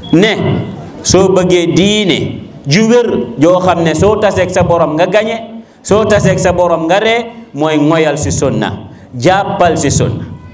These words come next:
Déglul munaafiq yi lañ waxoon, Yàlla jénne leen ci islam, suratu Tawba.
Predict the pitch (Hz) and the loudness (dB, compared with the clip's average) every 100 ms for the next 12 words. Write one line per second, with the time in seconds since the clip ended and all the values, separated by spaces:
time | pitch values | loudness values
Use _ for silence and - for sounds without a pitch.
0 | - - - - - - 180 208 196 190 | -20 -20 -20 -20 -10 0 2 4 2 2
1 | 170 170 156 147 147 143 160 156 139 139 | 2 0 2 0 2 2 2 2 2 0
2 | 147 143 - - - 143 156 151 139 175 | -2 -6 -12 -12 0 0 2 0 0 0
3 | 180 175 151 147 143 143 135 127 117 117 | 2 2 2 -2 -4 -4 -2 -2 -2 -2
4 | 156 156 156 156 196 180 139 | 0 0 -2 -2 0 2 0